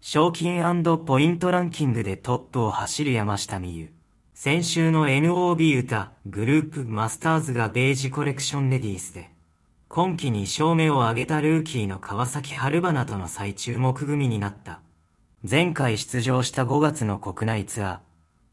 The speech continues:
ブリヂストンレディスオープンでは予選落ちを喫しただけに、日本のファンの前で再び雄姿を見せたいところだ。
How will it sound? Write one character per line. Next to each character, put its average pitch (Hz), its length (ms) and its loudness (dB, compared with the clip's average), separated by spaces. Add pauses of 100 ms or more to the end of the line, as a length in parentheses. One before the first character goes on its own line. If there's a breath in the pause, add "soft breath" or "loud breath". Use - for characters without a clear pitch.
(140)
ブ 101 160 0
リ 165 100 6
ヂ 165 100 0
ス 170 120 -4
ト 139 120 2
ン 117 120 2
レ 110 140 2
デ 135 80 2
ィ - 40 0
ス 135 180 0
オ 151 180 6
ー - 40 0
プ 151 140 0
ン 120 80 2
で 107 120 0
は 98 220 -4 (240)
予 101 160 -4
選 127 300 2
落 120 180 0
ち 123 80 -2
を 117 100 0
喫 107 180 -10
し - 100 -12
た 85 140 -12
だ 95 120 -12
け 92 140 -10
に、 82 160 -14 (260)
日 117 180 0
本 180 300 0
の 165 100 4
フ 147 100 -4
ァ 156 120 2
ン 156 100 2
の 123 120 0
前 107 200 0
で 92 220 -10 (360 soft breath)
再 160 380 0
び 151 180 0
雄 160 140 4
姿 120 260 -2
を 92 80 -6
見 90 120 -8
せ 120 160 -6
た 131 120 -2
い 117 80 -2
と 104 140 -8
こ 101 120 -8
ろ 95 60 -6
だ。 87 200 -12